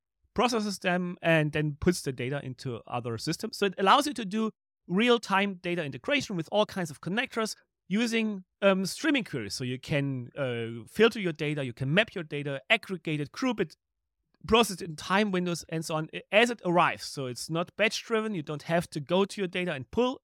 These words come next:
for your latest data. It all happens in a push-based manner on, in, uh, real time. So that's what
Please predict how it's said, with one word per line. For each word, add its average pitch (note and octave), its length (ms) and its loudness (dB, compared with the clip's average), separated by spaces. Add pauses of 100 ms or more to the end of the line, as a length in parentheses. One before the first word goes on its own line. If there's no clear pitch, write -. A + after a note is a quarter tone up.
for F#3+ 400 0
your G3 160 -4 (140)
latest F#3 400 -2
data. E3+ 280 -2 (220)
It D3+ 240 -2
all E3 200 4
happens D#3 420 -2
in D3+ 80 -2
a C3+ 80 0
push-based - 640 0
manner C3 180 -4
on, A#2+ 380 -4
in, A#2 320 -4
uh, A2 220 -4
real A#2+ 260 -2
time. - 300 -12
So C3+ 120 -4
that's G3+ 180 4
what A#3+ 120 0